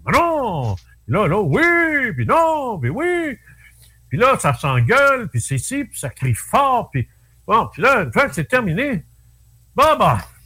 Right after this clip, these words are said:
alors, tu fais quoi cet après-midi ? Tu sais ? Euh,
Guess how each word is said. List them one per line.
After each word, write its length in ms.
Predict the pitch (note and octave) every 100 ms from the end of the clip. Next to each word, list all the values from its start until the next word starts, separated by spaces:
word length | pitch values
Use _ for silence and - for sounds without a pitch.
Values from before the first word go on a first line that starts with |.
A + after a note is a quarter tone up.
| - - _ - -
alors, 260 | A#3+ G#3+ -
tu 100 | G#3+
fais 160 | C#4
quoi 220 | B3+ D#4 C4
cet 120 | -
après-midi ? 600 | - G3 F#3 E3+ C#3 A#2 - _ _ _ _ _ _ _ _ _ _ F3
Tu 60 |
sais ? 240 | G#3+ A#3 - _ _ _ _ _ _ _ _ -
Euh, 380 | C#3+ D3+ D3+